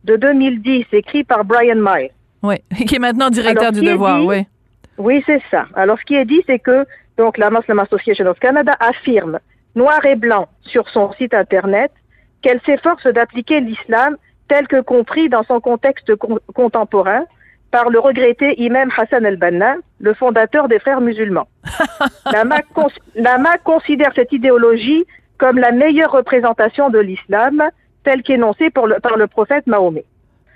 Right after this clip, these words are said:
Speaker 2: Bon.
Speaker 1: Alors, faut pas oublier, donc, le fondateur Hassan al-Banna, fondateur, euh, de la confrérie des Frères musulmans,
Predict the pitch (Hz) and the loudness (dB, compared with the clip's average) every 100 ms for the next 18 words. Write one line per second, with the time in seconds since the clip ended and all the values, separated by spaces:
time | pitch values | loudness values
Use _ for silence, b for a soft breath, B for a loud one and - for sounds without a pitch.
0 | - 180 196 208 226 214 214 185 175 196 | -16 -6 -2 -2 -2 0 0 0 0 2
1 | 269 269 226 190 185 208 190 190 240 202 | 2 0 0 0 0 -2 0 0 0 0
2 | 180 185 175 165 165 160 208 302 - _ | -2 -2 -2 -2 -4 -2 -2 -4 -8 _
3 | _ b b b b _ _ 220 208 185 | _ b b b b _ _ -4 0 0
4 | 214 196 170 156 147 139 - _ - 180 | 2 2 2 0 -2 -4 -10 _ -6 -2
5 | 175 - 185 190 185 196 170 - 190 170 | -2 -2 -2 -2 0 0 -2 -2 -4 -2
6 | 160 165 165 214 | -6 -4 -2 -2